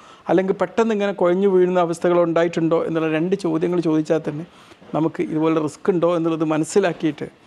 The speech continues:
അതിനനുസരിച്ചുള്ള നടപടികൾ സ്വീകരിക്കാൻ പറ്റും. ഇപ്പോൾ ഒരു athlete-ിന് എന്തെങ്കിലും hypertrophic cardiomyopathy ഉണ്ട് എന്ന് വെക്കുക, അത് നമ്മൾ ഈ സ്റ്റെതസ്കോപ്പ് വെച്ച് നോക്കിക്കഴിഞ്ഞാൽ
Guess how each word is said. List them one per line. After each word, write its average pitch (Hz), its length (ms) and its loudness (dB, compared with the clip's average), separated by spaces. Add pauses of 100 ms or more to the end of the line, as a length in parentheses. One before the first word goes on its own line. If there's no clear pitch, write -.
(340)
അതിനനുസരിച്ചുള്ള 175 680 0
നടപടികൾ 156 420 -2
സ്വീകരിക്കാൻ 147 540 -2
പറ്റും. - 200 -6
ഇപ്പോൾ 277 200 0
ഒരു 302 80 4
athlete-ിന് 262 760 0 (240)
എന്തെങ്കിലും 240 420 2
hypertrophic 247 920 0
cardiomyopathy 220 720 0
ഉണ്ട് 190 160 2
എന്ന് 185 160 4
വെക്കുക, 156 320 -2 (640)
അത് 277 140 4
നമ്മൾ 277 280 2
ഈ 269 80 -2
സ്റ്റെതസ്കോപ്പ് 240 640 2
വെച്ച് 233 200 2
നോക്കിക്കഴിഞ്ഞാൽ 202 680 0